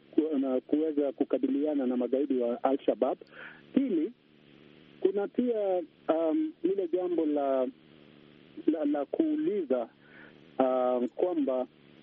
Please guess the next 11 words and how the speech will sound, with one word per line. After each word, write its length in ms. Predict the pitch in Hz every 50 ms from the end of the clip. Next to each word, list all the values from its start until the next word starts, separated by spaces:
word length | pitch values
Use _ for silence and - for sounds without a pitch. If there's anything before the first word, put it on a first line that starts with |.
| - - 76 78 76 78 78 80 80 71 76 73 - - 78 -
ni 440 | - 311 339 349 349 349 349 339 330
mikakati 760 | 359 - - 403 381 - - 180 180 - 196 202 214 233 240
ipi 300 | - - - 190 185 190 -
ambayo 420 | 175 160 170 180 196 202 190 175
pia, 500 | - - - 202 196 180 156 147 143 143 147 143 _ _ - - - - -
um, 300 | 139 139 139 135 - 302 -
ulimwengu 760 | - - 330 349 349 359 381 403 392 359 339 285 285 302 320 -
umeweka 760 | 330 294 294 302 294 151 165 180 180 - - - 131 123 131 127 -
ili 260 | 160 170 175 170 165
kuweza 460 | - - - 151 156 165 151 156 139 - _ -
ku-, 360 | - 143 135 135 131 127 123